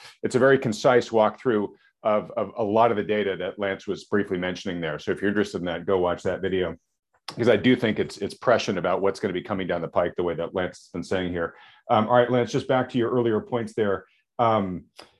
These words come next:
so two things I wanna kinda lean on, given, given what's happened here, is, um, uh, <laughs> yeah, you, you, you, you talk about, uh, like, you, you mentioned that the, uh, you know, bunch of people put on puts on Monday only to get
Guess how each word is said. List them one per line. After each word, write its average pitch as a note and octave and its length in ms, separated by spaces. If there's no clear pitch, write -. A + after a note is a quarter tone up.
so C3+ 560
two F3+ 200
things D3 260
I B2 40
wanna B2+ 200
kinda A#2+ 240
lean A#2 260
on, G2+ 260
given, G#2+ 460
given A#2 280
what's G#2 180
happened A2 320
here, F#2 260
is, G2 680
um, F2+ 480
uh, G#2 580
<laughs> - 260
yeah, B2+ 200
you, A#2 160
you, B2 260
you, A2+ 220
you A#2 120
talk D3 300
about, A#2 400
uh, G#2 320
like, A2+ 140
you, A#2 340
you A#2+ 80
mentioned A#2 400
that G#2 220
the, G2 320
uh, E2 280
you G#2+ 80
know, D#2 120
bunch A#2+ 180
of - 60
people A#2 220
put A2 160
on G2 160
puts - 280
on G2 160
Monday F#2+ 360
only F#2+ 260
to F#2+ 60
get F#2 240